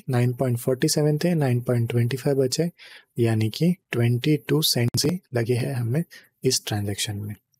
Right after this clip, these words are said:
तो उम्मीद करता हूँ आपको इस वीडियो से फ़ायदा हुआ होगा।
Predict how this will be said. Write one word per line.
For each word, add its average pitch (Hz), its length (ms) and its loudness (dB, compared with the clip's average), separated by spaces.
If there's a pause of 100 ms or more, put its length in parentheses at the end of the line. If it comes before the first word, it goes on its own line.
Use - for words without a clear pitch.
(680)
तो 127 400 4 (640)
उम्मीद 131 280 2
करता 143 280 0
हूँ 156 80 2
आपको 143 300 0
इस 139 160 0
वीडियो 127 200 4
से 135 160 0
फ़ायदा 117 320 0
हुआ 127 300 4
होगा। 120 280 2